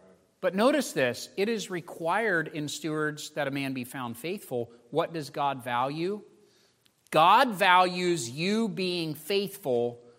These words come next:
with the place, with the responsibility that he has given to you. God has not asked you to do something that he has asked someone else to do.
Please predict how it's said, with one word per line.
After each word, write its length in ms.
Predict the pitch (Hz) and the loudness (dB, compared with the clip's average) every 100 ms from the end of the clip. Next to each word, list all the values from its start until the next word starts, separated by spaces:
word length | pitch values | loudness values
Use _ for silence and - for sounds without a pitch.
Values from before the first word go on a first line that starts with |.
| _ _ | _ _
with 260 | 139 143 - | -2 -2 -6
the 80 | |
place, 760 | - 180 185 139 127 - - - _ _ _ _ _ _ | -12 0 2 2 0 -8 -8 -10 _ _ _ _ _ _
with 240 | 143 147 143 | -2 -2 -2
the 80 | |
responsibility 1300 | 135 131 - - 151 147 131 139 170 127 120 113 113 _ _ _ - | -8 -6 -6 -2 -2 -4 -10 -6 -4 -4 -6 -10 -16 _ _ _ -8
that 120 | 117 | -6
he 200 | 120 139 | -2 -2
has 180 | 120 107 | -2 -4
given 320 | 139 123 113 | -4 -4 -8
to 140 | - | -10
you. 360 | 113 123 104 - - _ _ _ _ _ _ _ _ _ | -6 -4 -4 -8 -20 _ _ _ _ _ _ _ _ _
God 320 | 147 160 220 | 6 10 10
has 260 | 233 214 - | 8 2 0
not 320 | 190 175 240 - | 2 4 4 4
asked 420 | 202 196 - - | 4 4 0 -4
you 220 | 156 139 | 0 0
to 160 | 139 147 | -2 -8
do 260 | 131 156 | -4 -2
something 720 | 165 - 139 131 139 123 123 127 - _ _ _ _ _ - | 0 0 -2 -2 -4 -4 -6 -10 -20 _ _ _ _ _ -2
that 140 | 131 | -2
he 200 | 127 139 | 0 0
has 200 | 135 120 | 0 0
asked 360 | 127 127 - - | 0 0 -4 -2
someone 460 | - 139 127 120 | 0 0 -4 -6
else 380 | 131 117 110 - | -2 -4 -4 -10
to 140 | - | -12
do. 220 | 110 110 | -10 -10